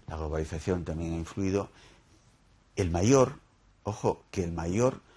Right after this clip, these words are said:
mm, de hoy no viene, no se ha creado así por las buenas, viene de toda esta evolución de la sociedad. Tenemos mayores muy formados,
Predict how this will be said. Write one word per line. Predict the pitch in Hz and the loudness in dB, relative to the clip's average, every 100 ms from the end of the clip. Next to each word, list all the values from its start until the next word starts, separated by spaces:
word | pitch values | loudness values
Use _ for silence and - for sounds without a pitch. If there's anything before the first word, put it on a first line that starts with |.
| - - - | -20 -20 -12
mm, | - 101 92 90 76 | -6 -2 -2 -2 0
de | 95 113 | 8 10
hoy | 120 123 - - _ _ - | 12 8 2 -16 _ _ -8
no | 92 104 | -4 -2
viene, | 113 139 107 90 85 73 - - | 0 2 2 0 -2 -2 -8 -8
no | 110 | -2
se | 123 131 | 2 2
ha | 98 | 4
creado | 95 85 | 4 4
así | 82 - | 0 -2
por | 82 80 | -2 -2
las | 80 | 0
buenas, | 98 147 90 - - - - - | 2 2 0 -6 -18 -20 -20 -18
viene | - 90 135 156 113 139 - - | -6 4 6 6 4 0 -6 -6
de | 95 104 | 0 2
toda | - 202 233 | 6 6 6
esta | 120 - 104 | 4 2 0
evolución | 92 76 76 98 92 | 2 -2 0 0 2
de | 85 | 0
la | 76 | -2
sociedad. | - 85 - 85 90 85 - - - | -2 -4 -2 0 0 0 -8 -18 -4
Tenemos | 87 92 101 98 95 | -2 0 0 0 0
mayores | 92 92 123 139 165 | 2 6 6 6 2
muy | 113 110 113 196 | 2 2 2 2
formados, | - 104 92 135 143 64 | 0 0 2 0 0 -4